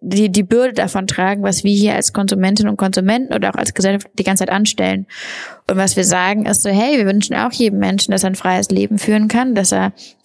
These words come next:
in Urlaub fahren kann, wenn er es möchte. Aber das fordern wir halt für jeden Menschen auf der Welt.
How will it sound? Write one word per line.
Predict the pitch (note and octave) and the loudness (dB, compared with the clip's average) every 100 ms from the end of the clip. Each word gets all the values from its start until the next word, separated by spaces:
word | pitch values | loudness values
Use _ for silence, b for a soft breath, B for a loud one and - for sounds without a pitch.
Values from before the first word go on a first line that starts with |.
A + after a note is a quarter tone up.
| - | -2
in | G#3 | 0
Urlaub | G3 G3 G3 | 2 0 0
fahren | G3 G3+ | -2 0
kann, | G#3 G#3 | 0 0
wenn | G3 | 0
er | F#3+ | 0
es | G3+ | 0
möchte. | F3+ G3+ - A#3+ C#4+ B B B _ _ - | 0 0 -2 -2 -2 B B B _ _ -8
Aber | - G3+ | -4 0
das | G3 F#3+ | 0 -2
fordern | - G3 G3+ G#3 | 0 2 2 2
wir | G#3 | 2
halt | G3+ | 0
für | - | 0
jeden | G3 B3 C4 | 2 2 2
Menschen | G3 F#3 - | 0 0 -2
auf | F#3+ F#3+ | -4 -2
der | F3+ F#3 | -2 0
Welt. | F#3+ G3 - | 0 -2 -6